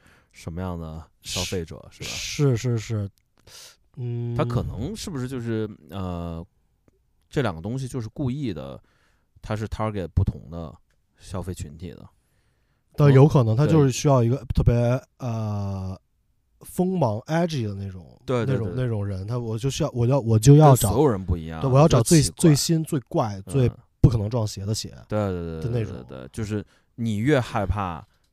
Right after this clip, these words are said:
Speaker 1: 穿这个东西，我就
Speaker 2: 越要尝试。
Speaker 1: 我就越要尝试。对。
Speaker 2: 是以前的什么 Jeremy Scott 吗？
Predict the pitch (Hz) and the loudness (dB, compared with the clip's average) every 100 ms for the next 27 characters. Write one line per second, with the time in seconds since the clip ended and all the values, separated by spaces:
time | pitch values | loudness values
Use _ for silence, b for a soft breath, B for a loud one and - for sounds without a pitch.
0 | _ - - 98 98 90 82 82 80 78 | _ -8 -4 -4 -4 -6 -8 -12 -12 -14
1 | 67 82 80 76 87 87 - _ 147 139 | -14 -12 -12 -10 -10 -8 -12 _ -4 -2
2 | 120 107 107 98 104 113 98 92 98 98 | -2 -6 -10 -10 -6 -4 -4 -4 -4 -6
3 | 85 - 76 82 80 - _ _ _ _ | -8 -14 -18 -16 -18 -18 _ _ _ _
4 | _ _ _ - 50 50 50 - 139 120 | _ _ _ -20 -20 -20 _ -8 -4 -2
5 | 110 - 98 107 110 104 104 107 - 113 | 0 -2 -2 -4 -4 -4 -8 -6 -4 -2
6 | 117 120 - - 110 87 - - - | -2 -4 -4 -4 -4 -4 -12 -20 -20